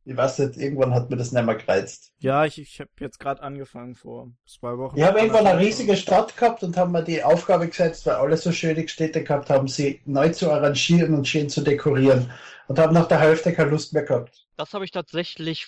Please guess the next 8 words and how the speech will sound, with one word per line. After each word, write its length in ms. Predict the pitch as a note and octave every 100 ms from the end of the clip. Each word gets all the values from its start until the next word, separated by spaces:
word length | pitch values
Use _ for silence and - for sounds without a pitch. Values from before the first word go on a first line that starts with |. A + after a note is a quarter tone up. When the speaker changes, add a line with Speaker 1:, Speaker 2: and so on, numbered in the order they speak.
| _ D3
Speaker 3:
äh, 480 | D3 D#3 D3+ -
in 160 | C#3+ C3+
den 340 | C#3 C#3 C#3
Weihnachtsferien 800 | C3+ D3+ E3 - - C#3+ C#3+ C#3+
mal 140 | C3+ C3+
durchgezogen, 760 | D3 D#3 C3+ - C#3+ C#3 C#3
dass 140 | C3+
ich 240 | C3+ C3+